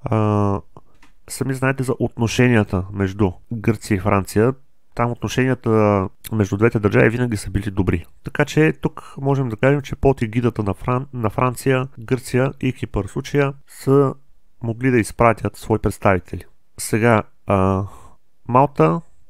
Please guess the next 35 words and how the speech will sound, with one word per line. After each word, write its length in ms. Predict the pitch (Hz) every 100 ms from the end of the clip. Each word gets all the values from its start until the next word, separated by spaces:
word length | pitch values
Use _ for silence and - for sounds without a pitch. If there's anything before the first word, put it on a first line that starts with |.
| - 110
Унгария, 500 | 104 123 131 131 139
Словакия. 640 | - - 107 101 - - - - -
За 140 | 110
Малта 340 | 127 156 156 139
да 80 | 120
кажем, 320 | 131 120 113
че 140 | -
случая 380 | - 113 - 98
е 40 |
сходен. 480 | - - 143 151 156 - -
Унгария 400 | 107 107 135 139
и 60 | 117
Словакия, 520 | - 110 131 - 139
тук 240 | - 135
е 60 | 127
нещо 280 | 120 - 117
интересно. 580 | - 107 110 - 117 - -
А, 260 | - 104 101 -
Унгария 680 | 113 101 131 151 143 131 156 - -
и 100 | 143
Словакия 460 | - 113 107 131
граничат, 420 | 107 110 107 113 107
знаете, 380 | 104 98 -
с, 220 | 107 - 98 - - -
с 260 | - 113
Украйна. 440 | - 110 95 82 80 - -
Това, 220 | 113 135
което 280 | 139 123 -
правят 280 | 110 98 -
Унгария 280 | 92 101 95
и 40 |
Словакия 380 | - 120 139 135
в 40 |
случая 500 | - 143 147 143 143 -
е, 240 | 139